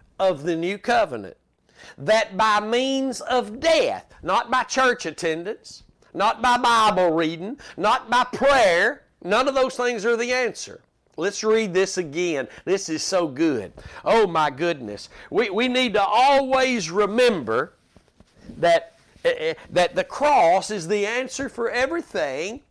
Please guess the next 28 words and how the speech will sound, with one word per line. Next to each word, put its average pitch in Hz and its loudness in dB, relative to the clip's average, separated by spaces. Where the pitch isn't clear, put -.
that 196 -8
man 220 -2
has 208 -4
an 233 -2
issue 240 -6
with. 110 -12
Everything. 240 -4
It's 170 -8
what 233 0
we 240 -4
give 196 -4
God 226 0
praise 240 -4
and 208 -6
thanksgiving 214 -6
for 226 0
every 226 0
day, 185 -2
more 214 -2
and 220 -6
more 202 -2
as 151 -8
our 185 -2
days 196 -6
proceed 202 -10
in 180 -2
this 196 -6
life. 131 -4